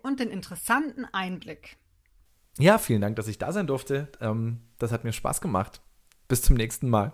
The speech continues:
Speaker 2: <laughs>
Speaker 1: Das war's für heute. Wenn ihr Fragen,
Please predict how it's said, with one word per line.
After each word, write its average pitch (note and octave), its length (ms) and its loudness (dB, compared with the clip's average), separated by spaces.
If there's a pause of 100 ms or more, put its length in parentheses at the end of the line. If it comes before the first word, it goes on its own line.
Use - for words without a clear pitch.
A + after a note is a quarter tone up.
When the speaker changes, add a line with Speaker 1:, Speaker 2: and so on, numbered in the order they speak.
(140)
Speaker 2:
<laughs> E3 260 6 (1080)
Speaker 1:
Das B3+ 240 2
war's F#3+ 240 -4
für F#3 140 -12
heute. D3 380 -14 (400)
Wenn G#3 120 -4
ihr G#3+ 120 -4
Fragen, D4+ 400 -2